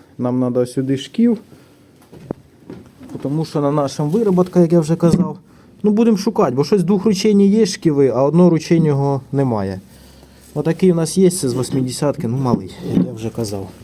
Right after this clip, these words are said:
Найдемо його і повністю все у нас, в принципі, готове. Нюанс по кришці клапанів я далі покажу, він так і остався. Зараз я по можливості те, що не треба було красити,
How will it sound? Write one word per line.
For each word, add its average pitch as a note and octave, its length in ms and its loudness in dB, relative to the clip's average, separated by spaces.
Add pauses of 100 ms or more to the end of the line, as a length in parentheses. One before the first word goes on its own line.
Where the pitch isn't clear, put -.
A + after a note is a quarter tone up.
(800)
Найдемо D#3 380 0
його G#3 340 2 (120)
і D#3+ 60 2
повністю G3 520 2
все E3+ 300 0
у D#3+ 40 0
нас, D3+ 160 -2
в - 40 -18
принципі, C#3+ 540 0
готове. A2+ 560 0 (100)
Нюанс E3+ 540 2
по D#3 260 2
кришці D3 520 0 (200)
клапанів C#3 600 0
я C#3 160 2
далі B2+ 220 0 (220)
покажу, G3 420 2
він F#3+ 120 2
так E3+ 180 -2
і F3 40 2
остався. E3 560 -2 (560)
Зараз F#3+ 160 4
я E3+ 80 2
по D#3 280 2
можливості C#3+ 460 0
те, D3 180 0
що C3+ 300 0 (1500)
не C#3+ 140 0
треба C#3+ 360 4
було C3+ 260 2
красити, C3+ 460 -2